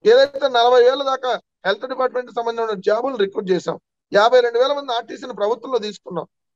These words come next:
మరి నిరుద్యోగ యువతకి ఉద్యోగ అవకాశాలు కల్పించినటువంటి ప్రభుత్వాన్ని మరి డెవలప్ లే-, డెవలప్‌మెంట్ లేదు అని అంటారేంటి?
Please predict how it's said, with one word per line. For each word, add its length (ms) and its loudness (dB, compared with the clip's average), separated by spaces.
మరి 180 2
నిరుద్యోగ 540 0
యువతకి 520 0
ఉద్యోగ 320 0
అవకాశాలు 420 -2
కల్పించినటువంటి 840 -4
ప్రభుత్వాన్ని 680 2
మరి 160 0
డెవలప్ 340 2
లే-, 140 0
డెవలప్‌మెంట్ 600 -4
లేదు 320 -4
అని 100 -6
అంటారేంటి? 540 -6